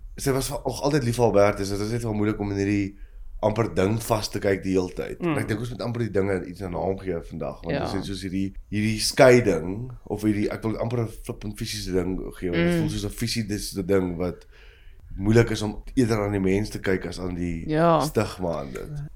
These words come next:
Speaker 3: Gisterand het ons hieroor gepraat en ek dink 'n touch on wat jy nou wil sê is dat mense kyk met goggles wat hulle aangeleer het na jou.
Speaker 1: Ja.
Speaker 3: Soos die wêreld het aangeleer vir ons wat is verkeerd en nie okay nie.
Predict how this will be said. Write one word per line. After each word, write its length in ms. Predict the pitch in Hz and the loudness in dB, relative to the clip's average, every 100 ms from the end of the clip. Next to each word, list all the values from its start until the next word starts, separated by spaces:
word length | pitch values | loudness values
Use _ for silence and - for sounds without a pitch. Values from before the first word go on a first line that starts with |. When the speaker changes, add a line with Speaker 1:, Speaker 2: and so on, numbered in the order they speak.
| - | -12
Speaker 3:
Gisterand 420 | - 180 220 226 | -8 -2 4 4
het 80 | 220 | 6
ons 160 | 202 180 | 2 2
hieroor 200 | 180 170 | 2 2
gepraat 400 | 170 180 180 175 | 4 6 8 8
en 120 | 165 | 4
ek 100 | 160 | 2
dink 200 | 165 156 | 0 2
'n 120 | 170 | 0
touch 220 | - 165 160 | 2 2 2
on 80 | |
wat 120 | 156 151 | 2 2
jy 160 | 143 | 2
nou 200 | 139 139 139 - | 4 0 -2 -10
wil 200 | - 147 | -6 -4
sê 400 | - 151 139 127 | 0 2 2 0
is 120 | 147 | -2
dat 260 | 147 143 - - - | 0 -2 -6 -16 -14
mense 340 | - 160 175 202 | 0 4 4 4
kyk 260 | - 180 175 | 4 4 4
met 300 | 175 151 - - | -2 -4 -12 4
goggles 680 | 160 165 151 147 202 - - - | 6 6 4 0 -2 -10 -14 0
wat 160 | 160 | 2
hulle 180 | 156 156 | 4 2
aangeleer 580 | 185 185 175 160 143 135 | 2 2 2 0 0 0
het 360 | 143 151 - - | -2 -6 -12 -8
na 120 | 151 | -4
jou. 260 | 139 139 - - - | -4 -4 -8 -12 -12
Speaker 1:
Ja. 260 | - 78 - - - - | -10 -10 -12 -16 -18 -12
Speaker 3:
Soos 120 | 170 | -4
die 140 | 180 | -2
wêreld 440 | 151 151 160 196 196 | 4 8 8 6 4
het 280 | 160 156 - | 2 0 -4
aangeleer 560 | - 170 165 165 147 147 | 0 2 2 2 2 0
vir 300 | - 151 143 | 0 0 0
ons 260 | 139 139 143 135 - | 0 -2 -4 -10 -8
wat 220 | 139 135 | -4 -4
is 140 | 139 - | -4 -8
verkeerd 480 | 151 - 156 143 147 | -8 -2 2 2 2
en 80 | |
nie 100 | 139 | 0
okay 320 | 135 135 147 135 | 0 2 2 2
nie. 200 | 135 | -2